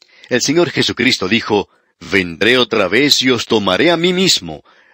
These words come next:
para que donde yo estoy, vosotros también estéis.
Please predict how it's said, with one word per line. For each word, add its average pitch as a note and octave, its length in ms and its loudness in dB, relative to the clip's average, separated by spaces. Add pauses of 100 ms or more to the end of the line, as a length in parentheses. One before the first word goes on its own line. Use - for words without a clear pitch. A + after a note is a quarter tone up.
para A2 220 0
que A2 120 0
donde G2 400 -2
yo A#2 180 0
estoy, A#2 480 0 (280)
vosotros G2+ 840 0
también F#2 480 -2
estéis. E2+ 640 -4